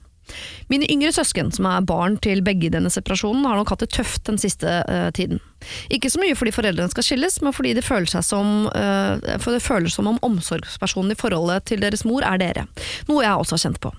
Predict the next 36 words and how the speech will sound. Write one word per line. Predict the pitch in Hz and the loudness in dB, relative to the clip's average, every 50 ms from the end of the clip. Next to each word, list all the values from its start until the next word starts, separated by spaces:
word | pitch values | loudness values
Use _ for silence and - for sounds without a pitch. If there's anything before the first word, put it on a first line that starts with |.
| - - - - - - | -14 -20 -20 -20 -8 -2
Mor | 214 208 202 180 | 0 2 2 2
har | 160 170 | 0 2
vært | - | 2
lei | 226 269 302 311 311 | 2 2 4 2 2
seg, | - - 302 285 262 | 2 2 2 2 4
gjerne | 220 185 170 | 2 2 0
hatt | 175 | 0
mer | 175 170 | -2 -2
fokus | 170 - 170 160 - 160 - - | -2 -2 -4 -4 -4 -6 -6 -4
på | - - | -4 -4
seg | - 165 - | -4 -2 -2
selv, | - 240 277 302 311 311 311 311 302 - - - - - - - - | 0 2 2 2 2 2 2 0 0 -4 -6 -10 -10 -12 -12 -6 -2
eh, | 233 214 202 202 196 202 202 | 0 2 2 2 2 2 2
den | 196 196 196 | 2 2 0
siste | 196 202 180 - 190 175 | 2 0 0 0 -2 -2
tiden. | - - - - - - - - - _ _ _ - - - - - - | -4 -4 -4 -4 -4 -6 -10 -18 -20 _ _ _ -18 -18 -16 -16 -6 -4
I | 349 | 0
forrige | - 381 339 320 285 - | 2 2 2 2 2 0
uke | 339 | -2
fikk | - 320 277 294 | -2 -2 -2 0
jeg | 277 | 0
en | - 302 | 0 0
telefon | 302 - - 302 311 - | 0 0 0 -2 0 0
fra | 359 | 0
min | 370 359 330 | 0 2 2
mor, | 254 202 190 | 2 2 2
hvor | 185 196 202 | 0 2 0
hun | 214 | 0
fortalte | 208 247 226 - 214 175 170 - 220 214 | 0 0 0 0 0 0 0 0 0 0
at | |
de | 196 196 202 | 0 -2 -2
to | - - 202 | 0 0 0
har | 208 | 0
tenkt | 214 196 196 247 | 0 0 -2 -2
å | - | 0
prøve | 294 269 | -2 0